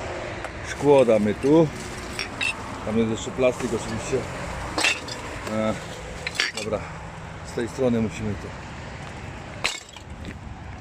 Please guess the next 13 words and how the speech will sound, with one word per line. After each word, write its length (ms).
spakować. 520
Chodź 160
tu, 140
Ares. 260
Do 80
samochodu. 420
Pakujemy. 460
No 80
i 60
widzicie. 400
Już 140
jest 200
tyle. 280